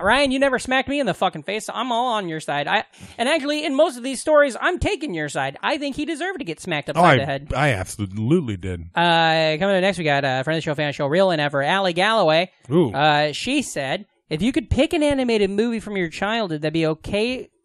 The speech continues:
Speaker 1: that you'd be okay with a live action remake of, what would you pick?"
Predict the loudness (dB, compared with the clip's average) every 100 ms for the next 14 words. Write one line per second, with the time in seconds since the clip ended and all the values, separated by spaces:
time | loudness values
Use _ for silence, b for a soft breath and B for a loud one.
0 | -4 0 2 0 0 2 2 2 0 0
1 | 0 0 0 -2 -2 -6 -6 -6 -6 -4
2 | -4 -6 -6 -6 -8 -2 0 0 -4 -6
3 | -6 -8 -10